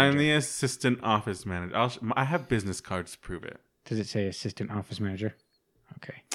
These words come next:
Speaker 2: Sure does.
Speaker 1: You should take a pen, write "to" in between
Speaker 2: <laughs>
Speaker 1: every assistant to the office manager, 'cause, uh, they sent them to you wrong.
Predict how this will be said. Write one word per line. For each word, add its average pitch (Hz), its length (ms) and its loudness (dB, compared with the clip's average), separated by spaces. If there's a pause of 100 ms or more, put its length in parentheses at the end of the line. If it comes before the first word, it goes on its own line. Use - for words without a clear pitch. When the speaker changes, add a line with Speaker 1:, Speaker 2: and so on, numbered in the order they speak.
Speaker 2:
Sure 127 360 4
does. 127 680 6
Speaker 1:
You 107 80 0
should - 120 -4
take 107 180 0
a 104 40 -8
pen, 98 280 0
write 92 300 -2
"to" 95 380 -2
in 95 80 -10
between 92 480 -8
Speaker 2:
<laughs> - 60 -6
Speaker 1:
every 101 260 0
assistant - 1080 8
to 104 240 0
the 98 120 -2
office 92 180 -8
manager, 170 360 2 (240)
'cause, 208 240 -2
uh, 233 120 -2 (840)
they 98 120 2
sent 95 260 -6
them 98 140 -8
to 101 120 -6
you 98 80 -2
wrong. 95 420 -4